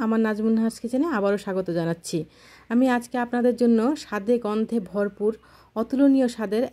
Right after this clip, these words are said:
একটা তেহেরি রেসিপি নিয়ে এসেছি। আর সেটা যদি হয় বাড়িতে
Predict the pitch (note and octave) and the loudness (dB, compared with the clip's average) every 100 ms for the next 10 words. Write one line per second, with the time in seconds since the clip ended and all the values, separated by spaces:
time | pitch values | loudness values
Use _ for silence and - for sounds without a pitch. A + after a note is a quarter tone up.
0 | G#3 G#3 G#3+ A3+ D4+ - A#3 A#3+ B3 G#3 | -6 -8 -6 -4 -4 -2 0 2 2 0
1 | G#3 F#3+ G3+ G3 F#3+ G3 F#3+ C4+ F4 G#3+ | -2 -6 -2 -2 -2 -4 -2 -2 -2 -8
2 | A3 - A#3 A#3+ A#3 A#3 B3 G3+ G#3 A3 | -8 -4 -2 -2 0 0 0 0 0 0